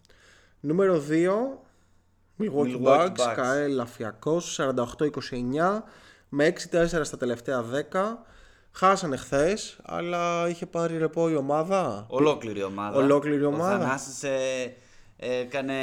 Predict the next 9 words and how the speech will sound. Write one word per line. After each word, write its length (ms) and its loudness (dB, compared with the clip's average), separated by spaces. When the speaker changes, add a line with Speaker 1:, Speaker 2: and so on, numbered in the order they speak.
Speaker 2:
οι 300 -4
Milwaukee 380 -2
Bucks 180 0
ανεβάσαν 460 -2
ολόκληρο 480 -4
βίντεο 320 -4
με 100 -8
τα 200 -6
highlights 440 -2